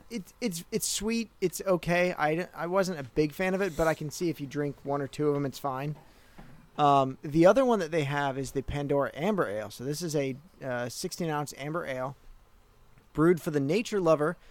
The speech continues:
with herbal spice, uh, hops, aroma, and malty flavor, profiling notes of caramel, toffee, and nuts. So that one sounds really good. That sounds like a, a, like a stout or like a coffee stout with, uh, just, uh,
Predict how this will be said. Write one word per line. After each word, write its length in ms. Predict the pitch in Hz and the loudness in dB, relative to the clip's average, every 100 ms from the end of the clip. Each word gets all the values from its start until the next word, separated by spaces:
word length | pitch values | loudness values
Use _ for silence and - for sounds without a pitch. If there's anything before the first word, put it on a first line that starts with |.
| - - - | -20 -20 -10
with 200 | 143 143 - | -4 -4 0
herbal 260 | 190 185 190 | 2 4 2
spice, 420 | - 160 156 - - - | 0 0 0 -4 -14 -6
uh, 240 | 139 123 | -2 -2
hops, 580 | 110 143 143 - - - - | -2 -2 -2 -4 -10 -14 -8
aroma, 420 | 143 143 160 165 165 | -2 2 4 2 -2
and 140 | 131 | -6
malty 360 | 120 135 - 139 | -2 -2 -2 -8
flavor, 480 | - 180 208 202 196 _ - - - | -6 0 2 2 -4 _ -20 -20 -4
profiling 540 | 175 170 170 165 160 | -2 2 4 4 2
notes 380 | 147 147 147 - | 0 0 0 -4
of 220 | - 123 | -10 -10
caramel, 380 | - 175 180 175 | -6 -2 0 0
toffee, 480 | - 156 143 147 127 | -2 0 0 -2 -8
and 300 | 127 120 123 139 _ - - | -8 -8 -10 -14 _ -20 -10
nuts. 400 | 131 - - - - - | -10 -10 -20 -20 -20 -12
So 120 | - | 2
that 120 | 214 | 2
one 100 | 285 | 2
sounds 260 | 220 196 143 | 2 0 0
really 340 | 143 156 156 | 2 6 6
good. 120 | 127 120 | 4 2
That 140 | 147 | 0
sounds 240 | - 185 170 | 2 0 2
like 120 | 147 | 0
a, 160 | 131 120 - | 0 -4 -14
a, 140 | 147 131 - | -8 -8 -6
like 160 | 147 131 | -8 -6
a 60 | |
stout 420 | 120 - 143 147 | -8 -2 0 0
or 180 | - 135 | -2 -6
like 180 | 127 127 | -4 -6
a 180 | 123 120 - - - - | -6 -10 -12 -20 -20 -16
coffee 340 | - 151 143 135 | 2 4 4 -2
stout 400 | - 139 139 - - | -2 0 0 -4 -10
with, 280 | 156 131 135 | -10 -8 -6
uh, 260 | 127 127 131 - _ _ - | -6 -6 -10 -16 _ _ -16
just, 300 | 151 139 - | -10 -8 -6
uh, 320 | 135 131 120 | -6 -6 -6